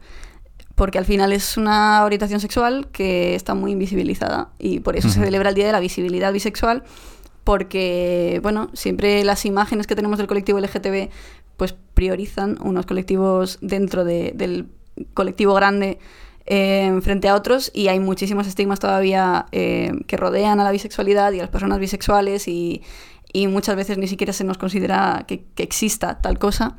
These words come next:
Speaker 2: Sí, como que es una fase, ¿no?
Speaker 1: Como que es
Speaker 2: Muchas
Speaker 1: una
Speaker 2: veces.
Speaker 1: fase, como que, bueno, un montón de estigmas, ¿no? Eh, que ahora podemos hablarlos tranquilamente.
Speaker 2: Perfecto.
Speaker 1: Pero bueno, el Día de la Visibilidad Bisexual, pues, eh, es un día también para, pues eso, para hacernos visibles, para hablar de, de nosotras, de,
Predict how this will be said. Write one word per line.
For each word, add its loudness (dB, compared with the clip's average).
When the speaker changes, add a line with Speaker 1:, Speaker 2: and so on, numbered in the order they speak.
Speaker 2:
Sí, 2
como 2
que 2
es 0
una 2
fase, 2
¿no? 0
Speaker 1:
Como 4
que 0
es 2
Speaker 2:
Muchas 2
Speaker 1:
una 2
Speaker 2:
veces. 4
Speaker 1:
fase, 2
como -2
que, -4
bueno, 0
un 4
montón 2
de 0
estigmas, -2
¿no? -4
Eh, -4
que -4
ahora -2
podemos -2
hablarlos -2
tranquilamente. 0
Speaker 2:
Perfecto. 0
Speaker 1:
Pero 4
bueno, 2
el -2
Día 4
de 2
la 4
Visibilidad 0
Bisexual, 0
pues, 2
eh, 0
es -6
un 0
día 0
también 0
para, 0
pues 0
eso, -2
para -4
hacernos 0
visibles, 0
para -2
hablar 2
de, 0
de -2
nosotras, -2
de, -4